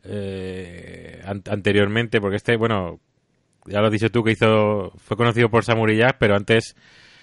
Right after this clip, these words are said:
digamos que lo que le lanzó fue hacer el laboratorio de Dexter,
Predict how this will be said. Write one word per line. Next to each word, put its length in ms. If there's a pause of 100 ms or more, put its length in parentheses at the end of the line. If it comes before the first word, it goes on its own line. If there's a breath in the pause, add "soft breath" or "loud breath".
(580 soft breath)
digamos 360
que 540
lo 100
que 80
le 60
lanzó 340
fue 180
hacer 280
el 300
laboratorio 420
de 80
Dexter, 460